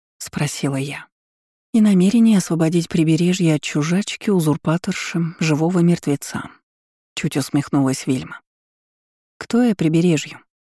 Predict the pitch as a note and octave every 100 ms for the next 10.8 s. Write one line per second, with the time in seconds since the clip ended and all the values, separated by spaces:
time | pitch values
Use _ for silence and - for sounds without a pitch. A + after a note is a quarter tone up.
0 | _ _ _ _ _ F3+ F3+ F#3 F#3 G#3+
1 | G#3 - F3+ F3+ E3+ E3+ - F#3+ E3 -
2 | - _ _ _ _ - - A3+ G#3+ G3+
3 | D#3 D3 C#3 - C3+ B2 - - - -
4 | _ _ _ _ _ _ _ _ _ _
5 | F3+ E3+ F3+ G#3+ G#3 F#3 F#3 G3 - F3
6 | D#3+ F#3 F#3+ E3+ - E3+ F3 F3 D#3+ D#3+
7 | E3 F3 D3 - - _ _ _ _ _
8 | - G3 B3 A#3 F#3+ F#3 G3 D#3+ - -
9 | - _ _ _ D#3+ F3 D#3+ E3 D#3+ -
10 | D#3+ - C#3 C#3 C#3 C#3 - -